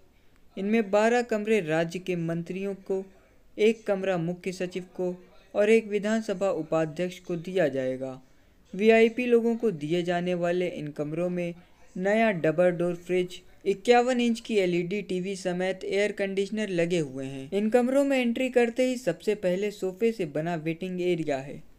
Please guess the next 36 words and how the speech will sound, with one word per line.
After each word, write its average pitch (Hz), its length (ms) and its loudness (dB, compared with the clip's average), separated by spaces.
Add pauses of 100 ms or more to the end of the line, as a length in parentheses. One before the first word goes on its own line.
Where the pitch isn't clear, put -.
(120)
इसके 185 280 2
अंदर 247 300 4
जाने 175 360 0
पर 202 180 0
एक 175 180 -4
बड़ा 175 200 2
कमरा 135 360 -6
है, 135 280 -12 (360)
जिसमें 185 300 0
मंत्रियों 226 480 0
के 233 140 0
विभाग 170 460 -2
के 175 80 -4
काम 170 340 -6
के 180 140 -4
लिए 175 240 -4
मीटिंग 196 440 -4
हॉल 165 220 -2
बनाया 160 400 -2
गया 131 260 -6
है। 135 220 -14 (540)
इससे 208 280 2
लगकर 240 360 2
एक 202 180 -2
कमरा 165 340 0
है, 139 380 -12 (300)
जिसमें 180 400 -2
बेड, 220 200 2 (100)
टी 214 140 -2
टेबल, 202 360 0
कुर्सी 175 420 -4
और 170 220 2
एलईडी 202 360 -2
टीवी 160 300 -2
मौजूद 160 560 -4
है। 131 200 -12